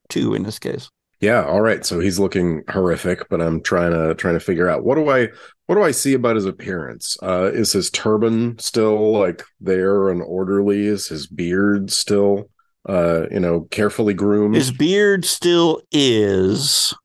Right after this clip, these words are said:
Speaker 1: The turban that he wore is also there, but it is, um, it's bloody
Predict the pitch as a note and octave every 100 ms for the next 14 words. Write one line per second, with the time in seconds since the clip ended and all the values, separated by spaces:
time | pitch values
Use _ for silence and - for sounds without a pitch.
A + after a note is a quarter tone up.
0 | _ G#2+ G#2+ D3+ E3 D3 C3+ A#2+ A#2+ B2
1 | A2 A2 A2+ A2 G#2 G#2 - _ _ C#3+
2 | D3+ F#3+ F3+ - D3+ F3 - E3+ D#3 G#2+
3 | C#3 C#3 A2 F#2+ F2 A2 A2 B2 A#2 A2+
4 | G#2+ G#2 F#2+ - - _ - G#2+ G2+ G2
5 | - A2+ - G3+ G#3+ A2 A2+ A2+